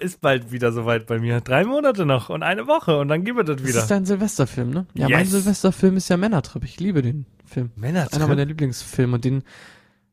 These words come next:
Speaker 2: ja, den kennst du wahrscheinlich gar nicht. Der
Speaker 1: Ah,
Speaker 2: ist
Speaker 1: doch,
Speaker 2: auch
Speaker 1: mit, äh, Robert Downey Junior und, äh, Zach Bra-, nee. Doch, der
Speaker 2: Nee.
Speaker 1: heißt Zach, nee.
Speaker 2: Äh, der ist mit Jonah Hill und Russell, ähm, Russell?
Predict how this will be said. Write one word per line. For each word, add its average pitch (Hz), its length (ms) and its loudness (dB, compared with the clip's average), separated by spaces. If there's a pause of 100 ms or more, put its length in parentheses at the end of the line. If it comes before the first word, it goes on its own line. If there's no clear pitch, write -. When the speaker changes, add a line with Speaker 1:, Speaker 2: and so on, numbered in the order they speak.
(260)
Speaker 2:
ja, 127 100 4
den 131 120 2
kennst 143 200 -4
du 202 60 -2
wahrscheinlich 123 320 4
gar 196 220 6
nicht. 208 100 6
Der 202 80 6
Speaker 1:
Ah, - 20 8
Speaker 2:
ist 185 120 2
Speaker 1:
doch, - 140 4
Speaker 2:
auch - 40 -8
Speaker 1:
mit, 175 260 2
äh, 156 380 6
Robert 175 320 4
Downey 175 200 4
Junior 185 520 4
und, 147 340 2
äh, 135 180 0
Zach 139 180 2 (200)
Bra-, 160 300 2
nee. 117 260 -2 (840)
Doch, 123 80 -8
der 139 140 2
Speaker 2:
Nee. 160 100 4
Speaker 1:
heißt 123 140 0
Zach, - 60 -20 (280)
nee. 131 200 -8 (1200)
Speaker 2:
Äh, 139 480 4 (160)
der 139 100 4
ist - 160 -2
mit 151 320 4
Jonah 147 300 6
Hill 196 580 6
und 147 380 2
Russell, 139 960 2
ähm, 127 760 0
Russell? 226 380 0